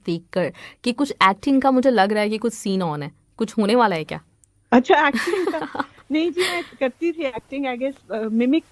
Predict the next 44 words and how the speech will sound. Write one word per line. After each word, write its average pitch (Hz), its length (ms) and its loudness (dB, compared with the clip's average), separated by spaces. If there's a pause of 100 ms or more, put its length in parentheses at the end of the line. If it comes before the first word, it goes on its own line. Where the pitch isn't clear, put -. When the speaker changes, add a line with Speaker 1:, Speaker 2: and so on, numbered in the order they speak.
(220)
Speaker 2:
अ, 220 220 -4
मिमिकिंग 240 640 -2
मैं 208 160 -2
करती 202 320 -6
थी 196 200 -6
जब 185 120 -4
मैं 190 140 -4
छोटी 190 340 -8
थी। 226 240 -6 (160)
Speaker 1:
हम्म। 208 220 0 (180)
Speaker 2:
तो 185 300 0
बल्कि 214 360 2
अम-, 214 460 0 (120)
अम्मी 214 320 2
अब्बू 240 240 -2
को 247 280 2
पता 233 320 0
चला 233 300 -2
कि 247 100 -4
मैं 233 240 -2
गाना 202 300 -2
गाती 220 360 -2
हूँ, 240 160 -2
अच्छा 226 240 0
गाना 226 260 -4
गाती 214 240 -4
हूँ, 269 100 -2
तो 269 60 0
मैं 240 120 -2
एक 202 180 -12
दिन, 254 220 0 (380)
मैंने 220 280 -2 (120)
<clears throat> 233 340 0
मैडम 208 320 2
नूरजहां 233 340 0
को 285 80 -6
टीवी 226 320 -4
पे 254 140 -4
देखा 220 280 -2
था, 262 120 -6
वो 240 120 -2
उनका 233 260 -2
एक 226 160 -4
तरन्नुम 220 520 2